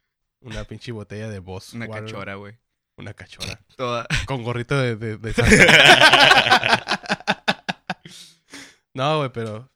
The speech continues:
Speaker 1: no, pues de morrito, el, el peor regalo era eso. Para mí, la pinche bota, güey.
Speaker 2: La bota.
Speaker 1: La bota. Porque pinche dulces estaban bien malos, güey. Yo no me los comía, güey, la neta.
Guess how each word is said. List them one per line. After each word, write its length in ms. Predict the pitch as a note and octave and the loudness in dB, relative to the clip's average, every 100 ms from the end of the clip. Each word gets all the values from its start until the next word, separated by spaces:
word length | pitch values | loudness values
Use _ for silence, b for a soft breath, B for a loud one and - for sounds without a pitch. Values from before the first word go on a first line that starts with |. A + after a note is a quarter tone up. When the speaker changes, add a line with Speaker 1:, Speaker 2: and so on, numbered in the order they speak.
| - | -10
Speaker 1:
no, 200 | C#4+ - | -8 -6
pues 120 | G#3+ | -6
de 80 | G3 | -4
morrito, 520 | F#3 F3+ B3 D#4 D4 | -2 -2 -2 0 2
el, 120 | G#3+ | 0
el 280 | F3 E3 D#3 | -2 -2 -4
peor 360 | F3+ F#3 A3 A3+ | -2 0 0 -2
regalo 320 | A#3 A3+ A3+ | -2 0 0
era 160 | G#3+ D3 | -2 -4
eso. 220 | - A#2 | -10 -14
Para 160 | D3 D3 | -14 -12
mí, 100 | F4+ | -10
la 180 | E4+ - | -10 -10
pinche 260 | - _ B2+ | -16 _ -20
bota, 280 | F#2+ - | -20 -20
güey. 160 | - _ _ _ | -20 _ _ _
Speaker 2:
La 80 | E2 | -20
bota. 260 | F2+ - C3 - | -20 -20 -20 -12
Speaker 1:
La 100 | A2+ | -8
bota. 240 | A#2 - | -8 -8
Porque 220 | - C3 C#3+ | -12 -12 -10
pinche 240 | F3+ G#3 | -8 -8
dulces 360 | F3 F3 F3+ F#3 | -10 -10 -8 -6
estaban 220 | D#3+ D#3+ | -6 -6
bien 140 | D#3+ B2+ | -6 -10
malos, 240 | F#2+ E2+ | -12 -16
güey. 100 | - _ _ | -20 _ _
Yo 140 | D#3 B3 | -8 -6
no 80 | |
me 60 | B3+ | -4
los 100 | E3+ | -4
comía, 300 | C#3+ C#3 D#3 | -6 -8 -8
güey, 120 | C#3+ B2 | -8 -12
la 80 | |
neta. 200 | A#2 A#2 | -14 -16